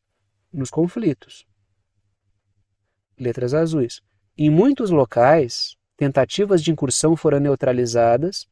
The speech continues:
e Israel teve muitas baixas. A movimentação de veículos removendo feridos foi muito grande. Conforme o tempo vai passando, vão aparecendo mais e mais matérias sobre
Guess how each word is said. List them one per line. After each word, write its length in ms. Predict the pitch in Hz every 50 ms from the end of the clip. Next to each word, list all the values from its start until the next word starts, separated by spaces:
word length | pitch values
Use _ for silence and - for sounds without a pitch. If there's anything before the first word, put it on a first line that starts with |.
| _ _ _ _ _ _ _ -
e 60 | 151
Israel 420 | 151 135 131 131 127 131 147 156
teve 320 | - - 165 170 165 190 180
muitas 680 | 165 156 160 175 208 254 254 202 - - 143 135 123
baixas. 640 | 120 123 127 127 123 117 117 - - - 127 123 117
A 60 | 123
movimentação 800 | 120 131 151 151 160 165 165 160 - 160 147 - - - 143 139
de 160 | 135 123 123 120
veículos 800 | 127 131 131 131 131 127 - - 117 113 110 - - - - _ _ _ _ _ _
removendo 880 | - 135 131 127 131 127 117 104 110 117 120 120 117 110 104 101 101 - _ _ _ _ _ _ _ _ _ _ _ _ _
feridos 520 | - - - 131 113 117 135 151 170 160
foi 240 | - - 175 175 180
muito 400 | 156 156 151 160 196 208 - 247
grande. 500 | 202 156 143 139 135 131 117 - - - _ _ _ _ _ _ _ _ _ _ _ _ _ _ _ _ _ _ _ _ _
Conforme 500 | - 170 156 - - 202 226 262 247 196
o 60 | 170
tempo 280 | - - 160 156 - 143
vai 160 | 143 139 131
passando, 460 | - 131 117 - - 131 131 143 151
vão 180 | 143 156 160 170
aparecendo 800 | 160 - 175 175 185 175 - - 156 156 151 160 175 185 190
mais 380 | 185 160 143 135 135 143 151 151
e 40 | 165
mais 200 | 160 156 151 147
matérias 480 | 147 139 127 - 123 123 123 139 139
sobre 480 | - - 143 135 135 139 151 156 180